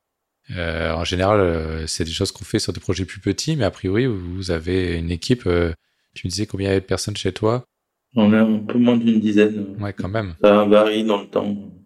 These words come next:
Speaker 1: Ouais, donc du coup, euh, du coup, ça, c'est là où, euh,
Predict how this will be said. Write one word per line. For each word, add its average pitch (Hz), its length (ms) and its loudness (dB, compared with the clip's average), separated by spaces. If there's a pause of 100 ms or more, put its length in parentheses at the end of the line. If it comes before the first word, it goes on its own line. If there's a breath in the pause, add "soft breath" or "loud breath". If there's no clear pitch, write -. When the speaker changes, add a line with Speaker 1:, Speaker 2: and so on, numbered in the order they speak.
(120)
Speaker 1:
Ouais, 92 180 -6
donc 85 200 -8
du 85 140 -8
coup, 123 360 2
euh, 85 220 4
du 82 140 -8
coup, - 160 -10
ça, 90 500 2 (380)
c'est - 180 -8
là 110 220 6
où, 107 260 4
euh, 85 800 0